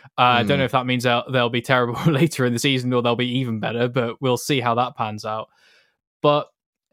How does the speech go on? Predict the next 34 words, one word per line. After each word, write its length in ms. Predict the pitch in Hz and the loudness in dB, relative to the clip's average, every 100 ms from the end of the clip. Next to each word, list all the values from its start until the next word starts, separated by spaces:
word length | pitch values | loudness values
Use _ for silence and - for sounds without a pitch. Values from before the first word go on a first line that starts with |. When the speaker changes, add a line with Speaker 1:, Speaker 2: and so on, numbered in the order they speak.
| _ | _
Speaker 1:
there 280 | 151 165 175 | 0 2 2
i-, 240 | 190 190 170 | 2 0 2
there 200 | 180 175 | 2 2
are 40 | |
signs 400 | 160 185 185 170 | 2 2 2 0
of 80 | 160 | -2
concern 400 | 170 151 147 131 | -2 0 0 2
there 280 | 127 127 123 | 2 0 0
where 420 | 123 120 123 120 - | 0 0 0 -4 -8
I'm 200 | 139 135 | -4 0
not 220 | 143 160 - | 0 0 -4
quite 260 | - 160 147 | -2 -2 0
sure 260 | 160 143 | -2 0
where 380 | 135 131 127 127 | 2 2 2 0
the, 460 | 120 127 123 120 117 | -2 0 0 0 -2
the 200 | - 117 - - | -4 -4 -6 -6
mass 540 | 131 139 139 - - | 0 2 2 0 -2
of 180 | 123 123 | -4 -2
offensive 500 | 131 120 131 - 123 | -4 -2 -4 -4 -8
production 460 | - 127 - - 123 | -4 -4 -4 -8 -8
comes 380 | - 139 147 - | -4 -4 -4 -6
from. 420 | - 156 185 202 _ - _ _ _ - | -2 0 -2 -8 _ -20 _ _ _ -4
Um, 520 | 123 120 117 113 110 _ _ _ _ _ _ _ _ _ _ _ - | 0 2 0 -2 -8 _ _ _ _ _ _ _ _ _ _ _ 0
and 320 | 123 123 131 | 0 2 0
I'm 160 | 135 | 2
not 180 | 147 143 | 2 0
sure 320 | - 160 147 | 0 0 2
who 180 | 131 147 | 2 0
they 140 | 135 135 | 0 0
go 240 | 139 135 | 2 0
to 220 | - 139 | -2 -2
in 240 | 131 123 120 | 0 0 0
big 220 | 123 123 | -2 0
moments. 680 | 123 120 113 113 - - | 0 0 -2 -10 -12 -12